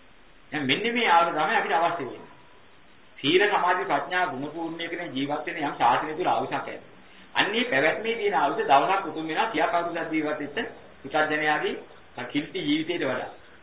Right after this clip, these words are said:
මෙන්න මේ ආයුෂ උතුම්. ඉතින් ආර්ය ආයුෂ වශයෙන් බලාපොරොත්තු වෙන්නේ මෙන්න මේ ආර්ය මාර්ගය තුල නොකැඩී, නොසැලී ජීවත් වෙන්න පුළුවන් හැකියාව ලැබේවා කියන එක තමයි ආර්ය ආයුෂ මත ලැබේවා කියන එකේ තේරුම.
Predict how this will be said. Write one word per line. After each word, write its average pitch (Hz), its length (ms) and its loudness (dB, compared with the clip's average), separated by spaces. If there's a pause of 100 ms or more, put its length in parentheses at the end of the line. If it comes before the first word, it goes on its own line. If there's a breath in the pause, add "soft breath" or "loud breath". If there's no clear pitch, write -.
(160)
මෙන්න 151 220 -2
මේ 190 160 -2
ආයුෂ 151 240 0
උතුම්. - 280 -10 (760)
ඉතින් 160 120 4
ආර්ය 170 340 8
ආයුෂ 170 340 2
වශයෙන් 190 280 0
බලාපොරොත්තු 143 460 0
වෙන්නේ 180 240 -2
මෙන්න 143 180 -2
මේ 196 180 -2
ආර්ය 151 320 4
මාර්ගය 147 420 2
තුල 196 180 0
නොකැඩී, 156 500 -4 (420)
නොසැලී 151 440 0
ජීවත් 147 340 0
වෙන්න 170 180 -4
පුළුවන් 180 280 0
හැකියාව 180 440 2
ලැබේවා 170 440 2
කියන 160 140 -4
එක 147 120 -6
තමයි 147 240 2 (440)
ආර්ය 151 300 8
ආයුෂ 180 260 4
මත 175 160 -2
ලැබේවා 139 360 0
කියන 135 120 -6
එකේ 151 160 -8
තේරුම. - 240 -10